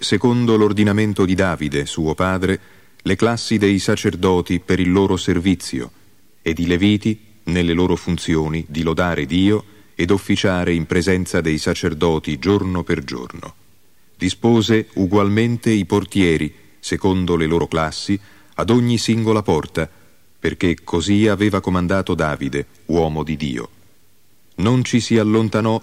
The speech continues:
in nulla dalle disposizioni del re riguardo ai sacerdoti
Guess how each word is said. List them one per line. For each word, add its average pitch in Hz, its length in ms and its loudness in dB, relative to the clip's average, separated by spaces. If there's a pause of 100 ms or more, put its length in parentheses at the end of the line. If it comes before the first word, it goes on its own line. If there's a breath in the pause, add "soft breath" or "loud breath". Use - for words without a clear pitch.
(160)
in 110 220 2
nulla 73 420 0 (360 soft breath)
dalle 85 320 0
disposizioni 85 920 0
del 78 180 -2
re 73 240 -4 (280 soft breath)
riguardo 78 600 0
ai 76 140 0
sacerdoti 82 840 -2